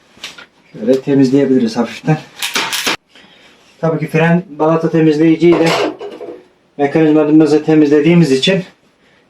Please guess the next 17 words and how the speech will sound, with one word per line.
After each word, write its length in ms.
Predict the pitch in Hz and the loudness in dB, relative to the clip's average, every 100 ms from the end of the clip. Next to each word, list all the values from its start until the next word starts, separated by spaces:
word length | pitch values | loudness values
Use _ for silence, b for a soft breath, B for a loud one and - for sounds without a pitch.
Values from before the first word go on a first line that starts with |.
| - | -4
yani 280 | 131 127 117 | -2 0 -2
içeride 420 | 123 147 139 151 | -2 -2 -2 -2
kalan 280 | 139 135 131 | -2 0 0
bütün 200 | 131 143 | 0 0
o, 160 | 131 123 _ - - | -2 -4 _ -12 0
e, 60 | 131 123 120 120 117 113 117 113 | 2 4 4 2 0 0 0 0
donmuş 600 | 117 131 139 135 - - | 0 2 2 0 -2 0
yağları 520 | 131 127 127 127 147 160 _ _ _ _ _ _ _ | 2 2 2 2 0 -4 _ _ _ _ _ _ _
tamamen 500 | - 135 131 127 127 | -6 -2 0 2 2
eritip 520 | 127 143 135 - - - | 2 0 -2 -6 -8 -2
temizlediği 640 | 139 143 135 143 170 143 | 0 2 2 2 2 0
için 260 | 123 190 185 _ b b b - | 0 -2 -2 _ b b b -6
şu 80 | 156 | -2
an 80 | |
mekanizmamız 640 | 151 151 151 143 151 180 139 | 0 0 0 2 2 2 2
yağsız. 600 | 135 127 - 110 - - _ _ _ | 2 0 -2 -6 -6 -12 _ _ _
Yani, 260 | 254 127 240 | -6 0 0